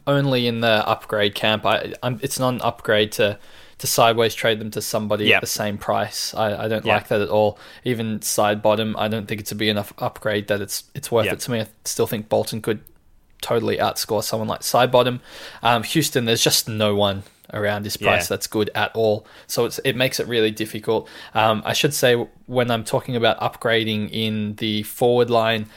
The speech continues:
Speaker 1: it's Marshall, if I haven't been super clear. He's my number one at five hundred eight.
Speaker 2: Oh, do you like Marshall?
Speaker 1: <laughs> Five hundred nine K. I think he's, <laughs> he's the pick of the bunch there. De Goey
Speaker 2: Yep.
Speaker 1: at five hundred sixteen K is not far behind, playing in the midfield,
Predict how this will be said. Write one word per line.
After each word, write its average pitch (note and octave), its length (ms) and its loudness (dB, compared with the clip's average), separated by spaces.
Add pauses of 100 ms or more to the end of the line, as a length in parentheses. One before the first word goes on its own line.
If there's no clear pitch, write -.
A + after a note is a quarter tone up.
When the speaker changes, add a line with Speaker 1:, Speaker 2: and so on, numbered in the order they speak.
(220)
Speaker 1:
it's - 240 -8
Marshall, A2 580 0 (180)
if - 140 -8
I G#2+ 180 -2 (100)
haven't G#2+ 260 -6
been G#2+ 300 -4 (520)
super A2 360 -4
clear. A2 480 0
He's A2 180 -6
my A2 140 -4
number A2 200 -2
one A2 240 2
at - 120 -8
five A2 320 -2
hundred A2+ 360 -8
eight. A#2 120 0
Speaker 2:
Oh, A3 180 6
do G#3+ 60 2
you G3+ 80 4
like F#3 180 4
Marshall? F3+ 340 2 (180)
Speaker 1:
<laughs> - 180 -16
Five B2+ 180 6
hundred A#2+ 260 -2
nine A#2+ 220 2
K. B2+ 260 2 (360)
I A2+ 80 0
think A#2 220 -4
he's, - 360 -2 (320)
<laughs> - 300 -16
he's C3 180 0
the C3 80 -2
pick - 180 -2
of C3 60 2
the A#2+ 60 4
bunch B2 240 2
there. B2+ 120 4
De B2+ 160 -2
Goey C3+ 300 6
Speaker 2:
Yep. G#2 80 2
Speaker 1:
at F2 60 -6
five B2 260 4
hundred A2+ 320 -4
sixteen A2 400 -6
K A2 260 2
is G#2+ 140 -8
not B2 460 0
far A2+ 200 4
behind, A2 480 -2
playing A#2+ 220 2
in A2+ 80 -4
the G#2+ 60 -4
midfield, G#2+ 420 0